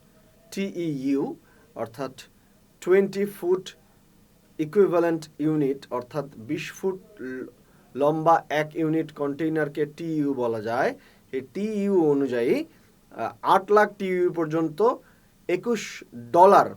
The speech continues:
প্রতি টিইউ, মানে চার্জ হবে, এবং আট থেকে নয় লাখ টিইউ পর্যন্ত তেইশ ডলার, আহ, প্রতি টিইউ। আর নয় লাখের বেশি যদি হয় টিইউ, সেটা মানে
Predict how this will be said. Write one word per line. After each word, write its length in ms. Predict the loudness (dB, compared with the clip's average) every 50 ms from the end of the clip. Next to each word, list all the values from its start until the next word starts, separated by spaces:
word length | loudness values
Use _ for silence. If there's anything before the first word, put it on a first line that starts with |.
| -8
প্রতি 300 | -8 -6 -6 -6 -6 -8
টিইউ, 460 | -8 -6 -6 -6 -6 -4 -6 -6 -8 -10 -14 -18 -18
মানে 340 | -14 -12 -10 -10 -10 -12 -12 -4 2
চার্জ 300 | 4 4 4 4 2 -4
হবে, 260 | -8 -8 -8 -10 -14 -18 _ _ _ _ _ _ _
এবং 360 | -8 -4 -2 -2 -2 -2 -4 -10 _ 2
আট 260 | 4 4 4 4 2
থেকে 240 | -4 -2 0 0 2
নয় 300 | 2 4 4 4 6 6
লাখ 220 | 6 6 6 4 0 _ -8
টিইউ 360 | -6 -4 -2 -2 -2 -2 0
পর্যন্ত 420 | 0 0 2 2 2 2 2 4 4 4 2 0 -8 -4 _
তেইশ 320 | 4 6 6 6 2 2 6
ডলার, 380 | 6 8 8 8 6 4 0 -4 -10 -20 _ _ _ _ _ _
আহ, 340 | -6 -4 -2 -2 -2 -2 -4
প্রতি 420 | -4 -4 -6 -4 -2 -2 -2 -2
টিইউ। 640 | -2 -4 -4 -4 -4 -4 -2 0 0 0 -2 -4 -10 -14 _ _ _ _
আর 320 | -8 -4 -4 -4 -4 -4 -6
নয় 460 | -8 -8 -6 -4 0 4 6 8 8
লাখের 320 | 8 8 6 6 6 4 4
বেশি 280 | 4 4 2 0 -2
যদি 240 | -2 -2 -2 0 -2
হয় 200 | -2 0 0 0
টিইউ, 580 | 0 -2 -4 -6 -4 -4 -2 0 0 -2 -2 -4 -10 -16 -20 _ _ _ _
সেটা 640 | -18 -8 -4 -2 -2 0 2 2 2 2 0 -4 -8 -16 _ _ _ -12
মানে 260 | -10 -8 -6 -6